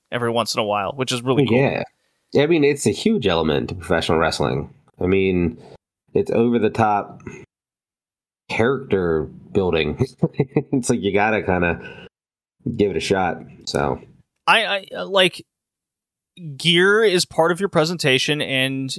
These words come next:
Speaker 1: yeah, and, and your character, and I think it has a lot to do with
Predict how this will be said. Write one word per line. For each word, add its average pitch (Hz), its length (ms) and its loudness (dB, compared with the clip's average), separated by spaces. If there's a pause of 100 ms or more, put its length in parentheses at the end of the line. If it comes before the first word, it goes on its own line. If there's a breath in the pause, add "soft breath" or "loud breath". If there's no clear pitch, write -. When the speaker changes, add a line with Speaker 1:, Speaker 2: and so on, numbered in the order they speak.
Speaker 1:
yeah, 202 280 2
and, 127 260 -4 (100)
and 139 140 -6
your 135 100 -4
character, 123 420 -2
and 131 200 -4
I 147 120 0
think 160 260 -2
it 156 80 2
has 143 200 -2
a 165 60 2
lot 123 260 0
to 151 80 -6
do 131 280 0
with 127 460 0